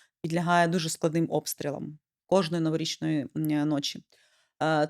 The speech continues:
тому в нас одне бажання, щоб скоріше закінчилася війна, е, і ми знову, ем, ми продовжили свій шлях в Європу, ми ні в жодному разі не повернули, е, в іншу сторону, е,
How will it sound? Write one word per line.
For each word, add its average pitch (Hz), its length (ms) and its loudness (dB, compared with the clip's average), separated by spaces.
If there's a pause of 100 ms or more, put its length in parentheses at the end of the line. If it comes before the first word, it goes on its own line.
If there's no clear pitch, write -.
(120)
тому 302 580 8
в 302 40 8
нас 277 300 8
одне 240 180 4
бажання, 247 720 4 (140)
щоб - 200 -6
скоріше 247 280 4
закінчилася 202 640 2
війна, 185 380 4 (720)
е, 170 640 6
і 180 200 2 (1080)
ми 185 140 2
знову, 190 600 4
ем, 165 460 0 (540)
ми 202 260 6
продовжили 208 680 8
свій 196 200 2
шлях 175 260 6
в - 100 -8
Європу, 185 540 4 (520)
ми 175 280 2
ні 185 180 2
в 165 160 -8
жодному 202 400 4
разі 180 300 6
не 175 100 0
повернули, 175 580 2
е, 170 260 2
в 170 140 6
іншу 175 200 2
сторону, 226 560 2 (380)
е, 180 480 2